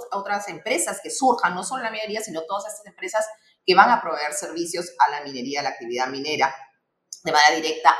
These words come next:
o indirecta, y eso genera empleo, ¿no? De manera directa e indirecta. Hay un dinamismo económico ahí.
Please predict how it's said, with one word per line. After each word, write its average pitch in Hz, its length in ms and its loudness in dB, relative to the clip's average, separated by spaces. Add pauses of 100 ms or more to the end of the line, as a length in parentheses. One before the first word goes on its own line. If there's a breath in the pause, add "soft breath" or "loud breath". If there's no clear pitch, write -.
o 160 80 0
indirecta, 151 500 -6
y 170 80 -6
eso 175 160 -2
genera 147 220 -4
empleo, 123 300 -8 (920)
¿no? - 360 -14 (380)
De 147 100 0
manera 156 360 0
directa 170 440 2
e 160 100 -6
indirecta. 127 560 -4 (420 soft breath)
Hay 170 140 6
un 175 60 2
dinamismo 175 460 -2
económico 131 540 -6
ahí. - 80 -10